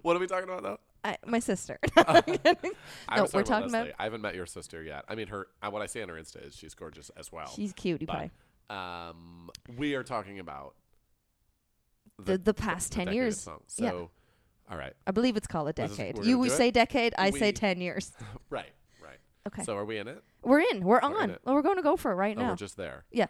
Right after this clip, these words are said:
Speaker 2: we're just gonna
Speaker 1: <sighs>
Speaker 2: go name our favorite songs and then go out drinking.
Speaker 1: Okay, great.
Speaker 2: <laughs> No, I'm kidding. We're gonna
Speaker 1: Great.
Speaker 2: try and break it down. We're gonna, I don't know, should, like, okay, I don't even know how to structure this. Should we kind of,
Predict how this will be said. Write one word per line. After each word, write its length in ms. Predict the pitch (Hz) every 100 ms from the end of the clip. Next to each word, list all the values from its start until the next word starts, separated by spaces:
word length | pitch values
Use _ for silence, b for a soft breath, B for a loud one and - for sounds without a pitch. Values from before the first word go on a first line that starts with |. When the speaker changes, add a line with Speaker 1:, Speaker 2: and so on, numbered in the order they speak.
| -
Speaker 2:
we're 140 | 240 269
just 160 | 311
gonna 140 | 359 311
Speaker 1:
<sighs> 40 |
Speaker 2:
go 240 | 277 254 254 b
name 220 | 220 240
our 60 | 294
favorite 240 | 285 247
songs 320 | 254 214 208 208
and 80 |
then 120 | 202 190
go 120 | 190
out 100 | 175
drinking. 400 | 165 170 - - _ _ _ _ -
Speaker 1:
Okay, 260 | 135 101 92
great. 380 | - 90 92 233
Speaker 2:
<laughs> 0 |
No, 100 | 240 -
I'm 80 | 285
kidding. 420 | - 226 202 196 B B B
We're 80 | 247
gonna 80 | 302
Speaker 1:
Great. 80 | 311
Speaker 2:
try 340 | - 254 240
and 160 | 233 208
break 200 | 190 190
it 60 |
down. 240 | 185 170 170 B B
We're 120 | 208
gonna, 220 | 220 247 -
I 80 | 233
don't 160 | 247 285
know, 200 | 285 262 196
should, 280 | - 220 - b b b
like, 240 | 233 220 - _ _ -
okay, 300 | - 196 - - _
I 100 | - 277
don't 120 | 311
even 140 | 254
know 80 | 208
how 180 | 202 185
to 120 | -
structure 480 | - - - - 147
this. 260 | - - - B B
Should 260 | - 269 240
we 260 | 269 320
kind 320 | - - 349
of, 180 | 302 233